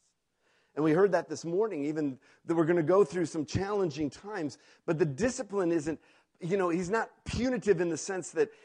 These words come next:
he's not out to annihilate us. He's out to continue to transform our lives by his love.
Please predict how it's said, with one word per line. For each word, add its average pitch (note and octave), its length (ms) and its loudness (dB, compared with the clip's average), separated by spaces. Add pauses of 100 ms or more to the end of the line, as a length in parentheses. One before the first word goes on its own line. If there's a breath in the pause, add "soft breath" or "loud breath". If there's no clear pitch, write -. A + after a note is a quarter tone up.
he's F3+ 200 0
not G3+ 220 -4
out G3 240 0
to E3+ 140 -4
annihilate F3+ 540 0
us. C#3+ 260 0 (200 soft breath)
He's G3 180 0
out G#3+ 320 2
to F#3 100 -6
continue G3+ 480 -6
to D3+ 120 -18
transform G3+ 680 -8
our F3 140 -4
lives D#3+ 320 -4
by D#3 200 -12
his E3+ 160 -16
love. G#3+ 280 -16